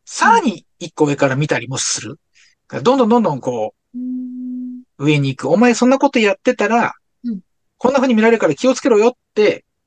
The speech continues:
Speaker 2: うん。
Speaker 1: 言ってる自分は、その自分に言ってると、
Speaker 2: うん。
Speaker 1: 自分が動かなくなるから、そんなこと言うなよ、みたいな。
Speaker 2: うん。
Speaker 1: 一個上から言う、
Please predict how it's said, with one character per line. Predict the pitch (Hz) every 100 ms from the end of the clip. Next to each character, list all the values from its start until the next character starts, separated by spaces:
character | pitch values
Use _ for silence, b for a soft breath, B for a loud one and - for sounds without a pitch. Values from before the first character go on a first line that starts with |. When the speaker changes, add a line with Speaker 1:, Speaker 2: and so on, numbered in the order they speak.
| _ 247
Speaker 2:
う |
ん。 | 220 190 _ _ -
Speaker 1:
言 | 214
っ | _ -
て | 302
る |
自 | 262 233
分 | 285 285 277 269 - 214 -
は、 | 240 277 - - _ _
そ | - 233
の |
自 | 233 208
分 | 233 226
に | 214
言 | 208
っ | - _
て | 226
る | 220 214 -
と、 | 320 294 - _ _ _
Speaker 2:
う | 240
ん。 |
Speaker 1:
自 | 156
分 | 185 214
が | 202
動 | 208
か | 220
な | 175
く | 156
な |
る | 165
か | 139
ら、 | 147 -
そ | 185
ん |
な | 196
こ | 214
と | 208
言 | 151 170 226
う |
な | 214 160
よ、 | 185 -
み | 160
た | 127
い | 101
な。 | 110 - _ _ _ -
Speaker 2:
う | 226
ん。 | 220 208
Speaker 1:
一 | 208 214
個 | 190
上 | 170 196
か | - 190
ら |
言 |
う、 | 175